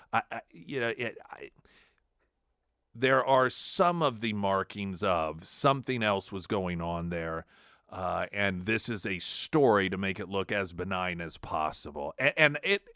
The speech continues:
could be exactly as they say it. I, it's not unrealistic to,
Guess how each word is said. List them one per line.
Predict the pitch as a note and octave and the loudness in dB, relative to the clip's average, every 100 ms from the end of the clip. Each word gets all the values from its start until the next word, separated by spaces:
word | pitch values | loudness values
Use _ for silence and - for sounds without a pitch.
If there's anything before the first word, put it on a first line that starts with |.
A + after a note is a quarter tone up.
| _ | _
could | - G3 F#3 A#2+ | 2 4 4 4
be | D3 A#2+ | 2 4
exactly | F#2+ G2 G#2 G2 F#2+ F2+ | 0 -2 -2 -2 -4 -4
as | E2 | -4
they | D#2+ D#2 | -8 -6
say | - F#2 C2 | -4 -4 -4
it. | C#2+ - - - - | -10 -14 -20 -12 -2
I, | C3+ | 0
it's | D3+ D3 D#3 | 0 -4 -2
not | D3 D3+ E3+ - _ | 2 2 2 -4 _
unrealistic | C#3 C#3 B2+ A2+ A2+ - - - - _ _ _ _ _ _ _ _ _ _ _ _ _ _ _ _ _ _ _ _ _ _ _ _ _ _ _ _ _ _ _ _ _ _ _ _ _ | 0 2 2 4 2 0 -10 -16 -20 _ _ _ _ _ _ _ _ _ _ _ _ _ _ _ _ _ _ _ _ _ _ _ _ _ _ _ _ _ _ _ _ _ _ _ _ _
to, | - C#3 C3 B2 | 0 4 4 4